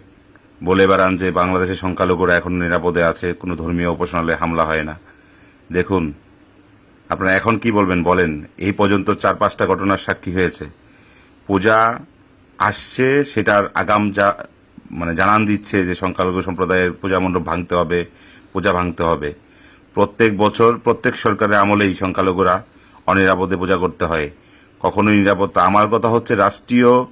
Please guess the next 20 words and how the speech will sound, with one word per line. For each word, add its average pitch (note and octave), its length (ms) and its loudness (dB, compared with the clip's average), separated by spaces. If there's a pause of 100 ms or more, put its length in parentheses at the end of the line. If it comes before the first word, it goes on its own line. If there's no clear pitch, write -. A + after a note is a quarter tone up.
(880)
প্রশাসনের A#2+ 580 0
পাহারায় A#2+ 440 2
কেন A#2 220 -2
পূজা G#2+ 180 0
করতে G2+ 280 -2
হবে? F2 300 2
রাষ্ট্র F#2+ 360 0
তো A2+ 120 -4
ধর্মনিরপেক্ষ, G2 760 0
তাহলে F#2+ 400 0
কিভাবে A2+ 420 0 (680)
আমাদের F#2+ 320 2
উপরে F#2+ 240 0
এই F#2+ 60 2
ধরনের F#2 240 0
হামলা F#2 300 0
হয়? D#2+ 280 -2 (480)
সরকার F#2+ 280 0
কি G2 160 -6
করে? D#2+ 260 0